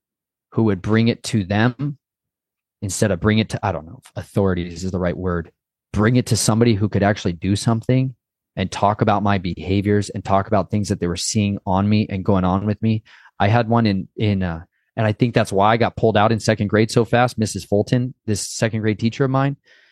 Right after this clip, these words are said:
And she, she noticed I went through that, that killing down in, in Lake Havasu that summer. And then the next year I was in this class and I was out of my mind. I was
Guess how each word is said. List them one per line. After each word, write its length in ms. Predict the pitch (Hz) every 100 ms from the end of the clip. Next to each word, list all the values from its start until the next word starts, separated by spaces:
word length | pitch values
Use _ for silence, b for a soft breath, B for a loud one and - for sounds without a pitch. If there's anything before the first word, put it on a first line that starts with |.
| b _ -
And 400 | 113 101 92 85 _ _ -
she, 460 | 113 - 123 123
she 260 | 104 - 120
noticed 540 | 117 120 127 - - _ -
I 100 | 135
went 240 | 135 107
through 320 | 110 104 - -
that, 200 | 107 - _ _ _ -
that 220 | 110 92 _
killing 420 | - 143 127 110
down 240 | 107 104
in, 220 | 98 92 85 _ _ _
in 320 | 110 98 87 - _
Lake 160 | 113 104
Havasu 480 | 113 120 117 - 104
that 180 | 95 87
summer. 380 | 120 107 95 - b b -
And 120 | 110
then 120 | 104
the 80 | 98
next 400 | 98 117 - -
year 80 | 104
I 40 |
was 200 | 95 -
in 140 | 104
this 140 | 95 -
class 520 | - 110 104 92 - _ _
and 160 | 113 101
I 180 | 107 117
was 180 | 113 92 -
out 160 | 107 113
of 120 | 95
my 160 | 92
mind. 580 | 90 90 98 98 85 87 _ _ _ _ _
I 100 | 110
was 140 | 120